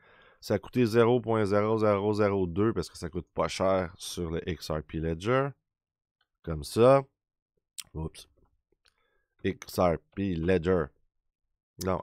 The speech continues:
X R P tout simplement, non, non. Bon. Euh, outgoing, exchange outgoing. Mais mettons, je vais dire, euh, je vais l'appeler X R P Ledger. Comme ça. Exchange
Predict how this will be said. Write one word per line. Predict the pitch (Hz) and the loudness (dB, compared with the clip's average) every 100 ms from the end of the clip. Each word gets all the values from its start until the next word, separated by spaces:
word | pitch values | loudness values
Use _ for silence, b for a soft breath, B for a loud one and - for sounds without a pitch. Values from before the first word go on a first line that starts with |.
| - | -8
X | 80 - | -8 -2
R | 90 | -2
P | 107 | -2
tout | 92 | -6
simplement, | 95 85 85 82 | -6 -4 -6 -6
non, | 73 | -8
non. | 78 76 _ b b b b | -10 -12 _ b b b b
Bon. | 120 113 - _ b b b - | 6 6 2 _ b b b 0
Euh, | 104 - | 2 6
outgoing, | 123 143 139 147 151 151 151 | 12 12 12 4 6 6 4
exchange | 131 123 - - 165 156 - | 2 0 0 2 2 2 8
outgoing. | 131 127 117 135 131 147 135 | 10 10 6 4 6 2 2
Mais | 101 | 0
mettons, | 101 139 135 | 0 0 0
je | 113 | 2
vais | 107 | 0
dire, | 95 123 135 127 - 110 | 2 2 4 2 0 2
euh, | 107 110 107 104 - _ _ | 6 8 8 6 2 _ _
je | 90 | -2
vais | 101 | 2
l'appeler | 101 95 117 139 143 _ | 2 2 2 2 0 _
X | 120 135 - | -2 -2 4
R | 127 107 | 6 4
P | - 143 180 - _ _ _ _ _ - - | 2 -2 -2 -6 _ _ _ _ _ -12 -2
Ledger. | 107 110 113 101 - _ - | 0 4 4 4 0 _ -8
Comme | 101 92 | -4 -2
ça. | 113 90 _ _ _ _ _ _ _ - - _ _ - | 0 -2 _ _ _ _ _ _ _ -16 -16 _ _ -2
Exchange | 110 - - 151 151 131 | -2 -2 2 2 2 -2